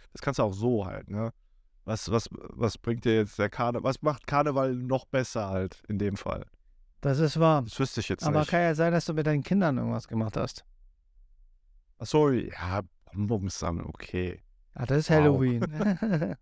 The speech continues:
Speaker 1: Nee, nee, das gibt's ja auch an Karneval, ne? Da, da kommt der Zug, also, ne,
Speaker 2: Und
Speaker 1: mit den
Speaker 2: schmeißt
Speaker 1: verschiedenen, mit
Speaker 2: und,
Speaker 1: den,
Speaker 2: und
Speaker 1: ne, und die schmeißen ihre Kamellen, ja.
Speaker 2: <laughs>
Speaker 1: Und die Kinder sammeln den, den Shit auf.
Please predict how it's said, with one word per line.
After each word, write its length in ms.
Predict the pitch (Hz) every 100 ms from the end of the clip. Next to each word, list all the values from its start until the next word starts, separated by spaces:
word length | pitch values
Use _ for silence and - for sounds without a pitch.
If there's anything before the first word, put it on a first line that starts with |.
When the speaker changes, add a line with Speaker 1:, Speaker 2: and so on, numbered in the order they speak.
| _ _ _ - _ _ _
Speaker 1:
Nee, 140 | 143 170
nee, 160 | 226
das 180 | 147 -
gibt's 180 | 175 -
ja 140 | 190
auch 240 | 160 175 -
an 220 | 139 147
Karneval, 520 | - 180 143 104 104
ne? 160 | 110 170
Da, 160 | 160 135
da 180 | 117 117
kommt 300 | - 147 147
der 120 | 123
Zug, 480 | - 165 214 - - - _ _ _ - -
also, 340 | 120 117 117
ne, 120 | 107
Speaker 2:
Und 0 |
Speaker 1:
mit 60 | 127
den 120 | 175
Speaker 2:
schmeißt 200 | 160 156 180
Speaker 1:
verschiedenen, 240 | - 123 - 156
mit 0 |
Speaker 2:
und, 180 | 107 -
Speaker 1:
den, 100 | 147
Speaker 2:
und 40 |
Speaker 1:
ne, 120 | 120 - - 131 - _ _ 156
und 60 |
die 60 | 156
schmeißen 340 | - 175 185 185
ihre 240 | 170 170
Kamellen, 580 | - 160 175 135 110 110
ja. 260 | 135 113 135 - -
Speaker 2:
<laughs> 280 | - 214 175
Speaker 1:
Und 220 | 127 139 -
die 160 | - -
Kinder 340 | - 113 120
sammeln 300 | 143 180 190
den, 400 | 185 180 180 180
den 180 | 175 175
Shit 220 | - 180
auf. 440 | 170 160 120 107